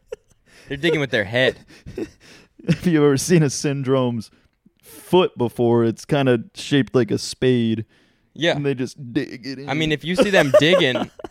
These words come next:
Speaker 1: if you see them, they dig head first, too, sometimes.
Speaker 2: <laughs> Yeah, they, yeah, they do.
Speaker 1: He's six foot down that hole. You look down, he's, he's upside down.
Speaker 2: He's upside down. You're like, "Leonard,
Speaker 1: Yeah.
Speaker 2: <laughs> how'd you get that deep so fast?"
Speaker 1: He's
Speaker 2: He
Speaker 1: got,
Speaker 2: just kinda
Speaker 1: like,
Speaker 2: looks at you.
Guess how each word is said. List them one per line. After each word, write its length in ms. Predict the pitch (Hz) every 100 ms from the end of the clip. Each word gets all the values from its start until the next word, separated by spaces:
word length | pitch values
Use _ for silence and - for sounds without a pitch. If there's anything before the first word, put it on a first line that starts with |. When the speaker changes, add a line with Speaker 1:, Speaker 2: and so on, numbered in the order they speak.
| _ _
Speaker 1:
if 140 | 135
you 100 | 147
see 100 | 180
them, 260 | 190 135 120
they 140 | 139
dig 260 | 185 190 143
head 220 | 143 117
first, 320 | - 156 120
too, 100 | -
sometimes. 460 | 143 110 107 78 - -
Speaker 2:
<laughs> 100 | 403
Yeah, 320 | 196 - 277 -
they, 160 | - 370 - 403 277
yeah, 160 | -
they 160 | 220 180
do. 380 | 165 214 175 151 -
Speaker 1:
He's 160 | 165 180
six 220 | 190 180
foot 220 | - 160
down 240 | 143 151 143
that 160 | 131
hole. 220 | 139 175 147
You 140 | 131
look 180 | 143 -
down, 260 | 143 147
he's, 180 | 127 117
he's 200 | 143 135
upside 320 | 127 - 113
down. 220 | 101 104 - 151
Speaker 2:
He's 200 | 185 180
upside 560 | 196 - 277 - 254
down. 500 | 214 196 175 160 160
You're 140 | - 151
like, 200 | 147 143
"Leonard, 540 | 294 311 220 - 226 440
Speaker 1:
Yeah. 260 | 508 480 415 - _ _ _ _
Speaker 2:
<laughs> 480 | _ _ - - _
how'd 260 | - 247 214
you 60 |
get 180 | 220 220
that 200 | 220 196
deep 220 | 170 240 -
so 180 | 214 160
fast?" 560 | 156 170 151 131 - _ _ _ - _
Speaker 1:
He's 140 | -
Speaker 2:
He 40 | 127
Speaker 1:
got, 160 | 151
Speaker 2:
just 120 | 135 -
kinda 180 | 175
Speaker 1:
like, 80 | 143
Speaker 2:
looks 300 | 151 156 -
at 160 | 160 151
you. 320 | 147 160 165